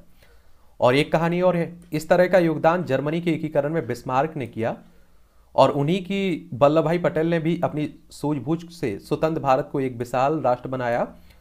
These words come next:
गांधी जी की, पटेल जी की नीतिगत दृढ़ता के लिए उन्हें सरदार और लोहे पुरुष की उपाधि दी, जैसे जर्मनी का आयरन चांसलर कहा जाता है। और उसी तरह भारत में सरदार वल्लभ भाई पटेल को भारत के लोहे पुरुष के नाम से आप लोग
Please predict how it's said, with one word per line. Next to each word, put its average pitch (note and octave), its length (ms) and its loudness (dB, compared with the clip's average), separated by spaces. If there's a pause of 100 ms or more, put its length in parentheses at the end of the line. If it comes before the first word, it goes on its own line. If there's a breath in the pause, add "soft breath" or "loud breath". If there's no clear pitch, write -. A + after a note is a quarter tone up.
(200 loud breath)
गांधी C3+ 340 4
जी G3 100 -2
की, G3 80 -4
पटेल E3+ 320 0
जी E3+ 120 -2
की F3 140 -6
नीतिगत D3+ 440 -2
दृढ़ता C3 420 0
के D#3+ 100 -4
लिए E3 100 0
उन्हें C#3+ 260 -4
सरदार C3 480 2
और A#2+ 180 -4
लोहे C3 180 -2
पुरुष C#3 240 -8
की D3 100 -6
उपाधि B2 320 -2
दी, D#3+ 260 -6 (380 loud breath)
जैसे D#3+ 240 2
जर्मनी D3+ 380 2
का F3 120 2
आयरन D#3 560 0
चांसलर B2+ 460 -2
कहा A2+ 220 -2
जाता G#2 340 -4
है। A2+ 180 -8 (460 soft breath)
और B2+ 120 4
उसी C#3+ 260 -4
तरह E3 180 2
भारत D3 340 0
में E3 200 -4
सरदार C#3 360 0
वल्लभ D3 220 0
भाई D3 140 -2
पटेल C#3 280 -4
को F#3+ 260 -6 (260 loud breath)
भारत C3 360 2
के D#3 80 -2
लोहे B2+ 180 -2
पुरुष C#3 280 -8
के C3+ 120 -6
नाम B2 180 -6
से G3+ 320 -10 (280)
आप A2 220 -2
लोग D#3+ 240 -6